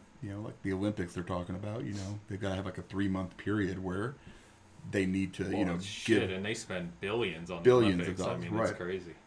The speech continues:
Speaker 1: You know, even if they postpone it or whatever they gotta do,
Speaker 2: Yeah.
Speaker 1: you know, I'm fine. You know, I, I wasn't, you know, I was originally planning on going, but I wasn't, you know, I had since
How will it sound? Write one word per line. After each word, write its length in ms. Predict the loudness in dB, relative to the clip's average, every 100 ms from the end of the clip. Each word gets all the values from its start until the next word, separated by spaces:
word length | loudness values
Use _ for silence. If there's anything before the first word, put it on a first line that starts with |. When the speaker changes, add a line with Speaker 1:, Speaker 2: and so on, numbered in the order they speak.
| -6
Speaker 1:
You 120 | -2
know, 80 | 2
even 160 | 4 2
if 80 |
they 100 | 2
postpone 520 | -2 -2 -4 0 2 4
it 140 | 4
or 120 | 4
whatever 340 | 2 2 0 0
they 120 | 0
gotta 180 | 0 0
do, 280 | 0 0 -4 -12 -20 -20 -20 -20 -20 -20 -8
Speaker 2:
Yeah. 120 | 0
Speaker 1:
you 60 | 2
know, 200 | 2 2
I'm 160 | 0 0
fine. 380 | 4 4 4 2
You 80 | 2
know, 140 | 2
I, 120 | 2 2
I 20 |
wasn't, 340 | 2 0 -2 -4 -4
you 100 | -4
know, 140 | -4 -4
I 60 |
was 180 | -6 -4
originally 320 | 0 2 2
planning 280 | 0 0 2
on 100 | 0
going, 220 | 0 0
but 80 | 0
I 40 | 0
wasn't, 340 | 0 -2 -4 -2
you 100 | -2
know, 220 | -4 -8 -8
I 60 | -8
had 140 | -6 -8 -16 -20 -12
since 440 | -4 -4 -6 -16